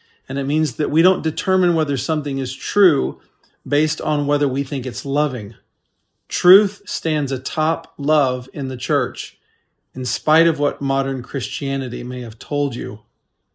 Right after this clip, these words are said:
There are a couple of truly spooky passages in the Bible and this bomb from Second Thessalonians two is one of them.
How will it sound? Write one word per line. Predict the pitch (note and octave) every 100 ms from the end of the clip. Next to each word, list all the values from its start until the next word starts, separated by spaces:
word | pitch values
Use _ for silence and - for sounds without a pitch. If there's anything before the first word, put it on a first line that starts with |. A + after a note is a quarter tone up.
| _ _ _ _ _ _ _ _ _ _
There | F3+
are | F#3+
a |
couple | G3 B3 B3+ D#4+
of | G3+
truly | - - F#3+ G3 F#3+ G3 F#3+ -
spooky | - - F3 F3 E3+ E3 D#3+ - -
passages | D3+ D3+ D3+ A#2+ B2 A2+
in | B2 C#3
the | C3
Bible | A#2+ A#2+ B2 C#3+ - _ _ _ -
and | C#3+
this | G3 D#3
bomb | A#2+ D#3+ F3+ D3 C#3 C#3+
from | - C#3+
Second | - D#3+ F3 E3
Thessalonians | D#3 - D#3 C#3+ C#3+ C3+ A2
two | - D#3 C#3+
is | B2+
one | C3 C#3
of | C3+ A#2
them. | A2 G#2